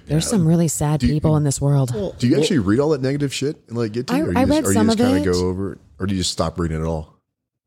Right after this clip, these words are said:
Speaker 1: I read some of it and then I block those pages 'cause what those pages do is they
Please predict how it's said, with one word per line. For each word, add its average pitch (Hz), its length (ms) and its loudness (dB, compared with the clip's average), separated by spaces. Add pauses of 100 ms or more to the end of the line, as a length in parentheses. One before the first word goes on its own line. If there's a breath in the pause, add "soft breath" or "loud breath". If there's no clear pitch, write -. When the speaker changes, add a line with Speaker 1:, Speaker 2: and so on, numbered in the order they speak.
(260)
Speaker 1:
I 233 80 4
read 233 240 0
some 214 220 0
of 220 120 0
it 247 220 0
and 190 160 0
then 180 260 0
I 185 100 0
block 170 360 0
those 196 220 0
pages 196 460 -2
'cause 170 160 -2
what 175 180 -2
those 170 140 0
pages 156 400 -2
do 156 420 2
is 147 180 0
they 139 400 2